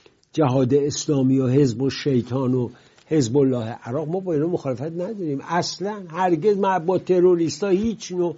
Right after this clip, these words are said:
آشتی ندارم، چه ملا عمر رئیسش باشه، چه بن لادن، چه سید علی خامنه‌ای.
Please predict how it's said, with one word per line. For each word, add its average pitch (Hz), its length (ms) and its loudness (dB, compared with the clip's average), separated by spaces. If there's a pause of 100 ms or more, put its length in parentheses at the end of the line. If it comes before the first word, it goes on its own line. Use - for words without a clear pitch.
(300)
آشتی 175 500 0
ندارم، 151 600 -2 (760)
چه 214 160 4
ملا 175 380 6
عمر 180 440 2
رئیسش 180 580 2
باشه، 180 420 -4
چه 175 240 0
بن 160 240 2
لادن، 156 640 2
چه 175 320 0 (640)
سید 156 400 2
علی 147 260 4
خامنه‌ای. 110 460 -4